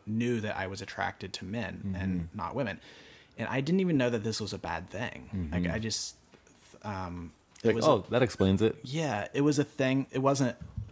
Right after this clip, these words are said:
Speaker 1: a thing that I would talk about to anybody, but it wasn't until later, I think I was thirteen, that, uh, I learned that the Bible actually specifically talks about this. And this was a new thing to me. I didn't realize, I just didn't think the Bible would actually,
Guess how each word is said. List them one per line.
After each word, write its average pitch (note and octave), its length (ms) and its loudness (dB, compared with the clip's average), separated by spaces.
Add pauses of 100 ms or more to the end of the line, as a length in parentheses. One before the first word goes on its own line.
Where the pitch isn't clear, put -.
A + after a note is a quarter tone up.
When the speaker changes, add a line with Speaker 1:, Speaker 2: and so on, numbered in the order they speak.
(360)
Speaker 1:
a A2+ 80 -4
thing B2+ 300 2
that A2+ 100 2
I G2 80 0
would F#2+ 200 -6
talk C3+ 260 0
about G2+ 220 0
to F#2+ 80 -6
anybody, F2+ 540 -6
but F#2+ 300 -4 (800)
it B2+ 80 0
wasn't D#3+ 300 4
until B2 320 4
later, G2 320 0
I F#2 80 0
think A#2 220 -2
I A2 40 0
was G2+ 300 -4
thirteen, A2+ 640 0
that, F#2+ 200 -2 (180)
uh, - 20 -8 (580)
I G#2+ 360 -2
learned D3 240 4
that C#3+ 100 0
the B2 100 0
Bible A2+ 360 0
actually - 380 -2
specifically G2 600 -6
talks - 300 -2
about E2+ 240 -8
this. - 420 -8
And G2 100 -6
this A2 160 -4
was G#2+ 140 -4
a G#2 60 -2
new A2 160 0
thing D3+ 200 -2
to G#2 60 0
me. F2+ 100 -4
I F2 100 -4
didn't G2+ 220 -4
realize, G2+ 460 -2 (100)
I A2+ 100 -6
just A#2 200 -6
didn't G2 220 -6
think G#2 160 -6
the G2+ 80 -10
Bible F#2 380 -4
would F2+ 120 -8
actually, F2+ 480 -8